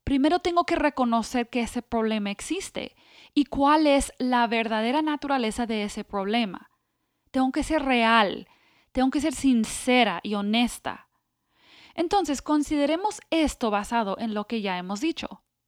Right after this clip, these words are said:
Primero, si te acuerdas, hablamos al principio de que mi pecado personal frecuentemente me desalienta, más de lo que debe desalentarme.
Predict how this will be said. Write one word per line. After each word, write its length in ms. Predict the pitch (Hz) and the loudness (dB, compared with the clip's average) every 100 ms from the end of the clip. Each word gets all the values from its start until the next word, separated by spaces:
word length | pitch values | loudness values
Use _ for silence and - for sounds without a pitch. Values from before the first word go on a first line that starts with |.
| _ _ _ _ _ - _ - | _ _ _ _ _ -20 _ -2
Primero, 600 | 349 392 311 208 233 - _ _ _ _ _ | 0 4 4 4 0 -10 _ _ _ _ _
si 120 | 254 | -4
te 80 | 233 | 0
acuerdas, 400 | 285 392 262 247 | 4 6 6 4
hablamos 440 | - 240 214 233 294 | 2 2 2 2 0
al 100 | 311 | 0
principio 380 | 311 226 214 | -2 0 -2
de 100 | 226 | 0
que 140 | 220 233 | 0 0
mi 140 | 226 | -2
pecado 640 | 226 220 - 254 294 349 - | -2 -6 -2 0 2 0 0
personal 720 | 349 311 - 311 262 214 208 | -4 -4 -6 -2 0 0 0
frecuentemente 800 | - 226 220 233 262 226 208 214 | -4 -6 -4 -4 -2 -2 -4 -4
me 100 | 208 | -4
desalienta, 720 | 202 202 202 214 226 202 - | -4 -6 -4 -2 -2 -4 -8
más 300 | 196 254 320 | 0 0 2
de 80 | 330 | 2
lo 120 | 302 | 0
que 120 | 262 | 0
debe 340 | 202 240 240 220 | 0 2 4 2
desalentarme. 880 | 208 202 190 190 247 226 - - | 0 -2 -4 0 2 2 2 -8